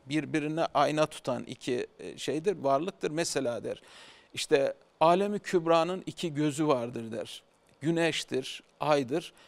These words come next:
e, insanın da iki gözü var der mesela. İşte efendim kainatta nehirler vardır, insanda damarlar vardır der. İşte kainatta ağaçlar vardır, bitkiler vardır, insanın bedeninde de kıllar vardır, şunlar bunlar.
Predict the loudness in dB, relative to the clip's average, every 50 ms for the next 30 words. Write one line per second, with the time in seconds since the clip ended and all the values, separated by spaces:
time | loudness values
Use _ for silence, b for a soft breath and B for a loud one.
0 | b b -8 -6 -4 -4 -4 -2 -2 0 0 0 0 -2 -2 -2 -2 -2 -2 -4
1 | -8 -8 -6 -4 -4 -4 -4 -4 -6 -6 -6 -6 -8 -8 -8 -10 -8 -8 -8 -8
2 | -8 -8 -8 -8 -10 -12 -16 B B B B B B B B -8 -4 0 0 0
3 | 2 2 2 2 0 -2 -6 -2 0 2 2 2 2 0 -2 -2 -2 -2 -2 -2
4 | 0 0 0 -2 0 0 0 0 2 4 4 4 2 2 0 0 -2 -2 -4 -6
5 | -8 -8 -10 -20 b b b b b b -4 -2 -2 0 2 2 2 2 2 0
6 | 0 0 2 0 2 4 6 6 6 6 8 8 8 8 6 2 -2 -4 -6 -8
7 | -8 -8 -8 -8 -10 -10 -10 -10 -14 -14 B B B B B B B -6 -2 -2
8 | -2 -2 2 4 4 4 4 2 0 0 -2 0 0 0 2 4 6 6 8 6
9 | 6 4 2 2 4 6 6 6 6 4 4 4 2 0 -2 -4 -4 -4 -8 -10
10 | -10 -10 -10 _ -4 0 4 6 6 6 6 4 2 2 0 0 -2 -6 -4 -6
11 | -6 -6 -4 -2 -2 -2 -2 -2 -4 -6 -4 -2 -2 -2 0 -2 -2 -2 -4 -4
12 | -2 -2 0 0 0 -2 -2 B B B B B -2 0 0 2 4 6 6 8
13 | 6 6 4 2 -2 -2 -4 -4 -6 -6 -8 -8 -6 0 2 4 4 4 2 -2
14 | 0 0 -2 -2